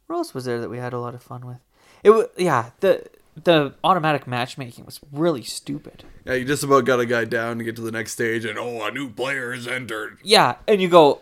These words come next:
Speaker 1: "Oh my god, so I'm just gonna back out and then not play this." And no, it restarts the whole frickin' match for you again. So you get, like, halfway through again, and a new player is entered. And you go, "Are you fucking serious?"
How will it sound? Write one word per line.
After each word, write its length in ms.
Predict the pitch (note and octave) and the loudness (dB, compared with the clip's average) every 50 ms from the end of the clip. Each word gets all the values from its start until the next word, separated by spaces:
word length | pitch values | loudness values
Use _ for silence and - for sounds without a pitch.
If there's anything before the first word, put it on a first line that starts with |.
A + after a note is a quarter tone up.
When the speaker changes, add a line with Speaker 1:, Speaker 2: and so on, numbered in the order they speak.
| - | 2
Speaker 1:
"Oh 140 | - D3 C#3 | 4 4 6
my 140 | C#3 C#3+ C#3 | 6 4 4
god, 320 | C3+ D3 C#3+ B2 A#2+ A#2+ - | 6 6 6 6 6 4 0
so 140 | - D#3 C#3 | 2 4 4
I'm 160 | C#3+ C#3+ C#3+ | 4 4 2
just 160 | D3 C#3+ - | -6 -8 -6
gonna 120 | - D#3 C#3 | -4 -4 -2
back 340 | B2 C#3+ C3 C3 C3 - - | 2 4 4 4 4 4 6
out 240 | D3+ D3 C3+ B2 - | 6 6 6 4 2
and 140 | - C3 B2+ | -4 -4 -2
then 140 | B2+ B2 B2 | -2 -2 0
not 240 | B2 B2 - - - | 0 0 0 0 -2
play 180 | - D3 D#3+ D#3 | -2 0 0 0
this." 460 | C3+ C3 B2+ B2 - - - - _ _ _ _ _ _ _ _ _ _ _ _ _ _ _ _ _ _ _ _ _ _ - | 0 -2 -4 -4 -6 -14 -14 -16 _ _ _ _ _ _ _ _ _ _ _ _ _ _ _ _ _ _ _ _ _ _ -4
And 400 | - B2+ B2 A#2+ A#2+ A#2+ A#2+ B2 - | -2 0 0 0 0 -2 -4 -6 -2
no, 280 | G3 C4 C4+ G#3 C#3+ - | 2 4 4 6 6 4
it 160 | F3 A3 F#3 | 4 2 2
restarts 480 | G#3 A3+ G#3 - - G3 G3 G3 G3 | 0 -4 -4 0 2 4 4 2 2
the 80 | - E3+ | -4 -4
whole 300 | - F3 F3 F3 E3 D#3+ | 0 2 2 2 2 0
frickin' 760 | - - - - - - - _ _ - F#3 F3+ F3+ F#3 E3 | -4 -16 -20 -20 -20 -20 -20 _ _ -2 -2 -2 -2 -2 -2
match 300 | D#3 D#3+ D#3+ E3+ F3 - | 0 0 0 0 -2 -6
for 120 | - - C#3 | -6 -4 -2
you 120 | B2+ A#2 | -2 -2
again. 320 | A#2+ A#2+ B2 A2 A2+ C3 _ _ _ _ _ _ _ _ _ _ _ - | -4 -4 -6 -10 -10 -14 _ _ _ _ _ _ _ _ _ _ _ -12
So 300 | - - E3+ D3+ D3 D3 | -4 2 4 4 4 4
you 180 | D3 D3 C#3+ C#3 | 2 0 -2 0
get, 220 | C#3+ D3+ - - | 0 0 0 2
like, 180 | C3 B2+ A#2+ - | 0 -2 -2 -6
halfway 500 | - - - - F#3 - - - D3+ D3+ | -16 -8 2 2 2 2 4 0 -2 -2
through 180 | D3 F3 F#3 F#3 | 0 2 0 2
again, 260 | F#3 G#3 A3+ G3+ D#3+ | 4 2 0 2 2
and 100 | C#3 C3 | 2 2
a 120 | C3 B2+ B2+ | 2 0 0
new 240 | B2+ C#3 E3 G3 | 2 4 4 4
player 380 | G3 - G3 G3 G3+ G#3 A3 A3+ | 4 2 2 4 6 6 4 4
is 140 | A3 F3+ G#3 | 2 0 0
entered. 440 | A#3 G#3+ F3+ F3+ D3+ A#2+ G2+ - - _ _ _ _ _ _ _ _ _ _ _ _ _ _ _ _ _ _ _ _ _ - | 0 2 2 2 2 2 0 -4 -12 _ _ _ _ _ _ _ _ _ _ _ _ _ _ _ _ _ _ _ _ _ -10
And 80 | B2+ C3 | -8 -6
you 60 | B2+ | -4
go, 340 | B2+ B2 A#2+ A2+ G#2+ - - | -2 -2 -2 -2 -4 -6 -10
"Are 100 | - B2+ | -12 -14
you 100 | B2 A#2+ | -14 -14
fucking 380 | - - - C#3 C3 - C#3 B2 | -14 -8 -8 -8 -8 -8 -12 -12
serious?" 600 | - - C#3 C3+ B2+ B2 A#2 B2+ - - - | -8 -6 -4 -4 -4 -4 -8 -8 -12 -14 -18